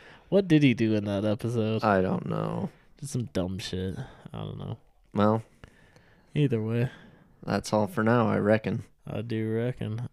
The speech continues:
Speaker 1: As always, check our bio description for our streaming info.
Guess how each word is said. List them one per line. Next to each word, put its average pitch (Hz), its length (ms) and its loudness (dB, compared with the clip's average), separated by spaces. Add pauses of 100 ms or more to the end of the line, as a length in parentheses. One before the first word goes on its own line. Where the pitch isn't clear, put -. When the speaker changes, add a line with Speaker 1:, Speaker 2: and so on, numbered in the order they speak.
Speaker 1:
As 110 320 0
always, 113 680 2
check - 340 -4
our 107 520 0
bio 120 920 4
description 127 920 0
for 110 760 0
our 107 460 0
streaming 123 600 2
info. 127 640 0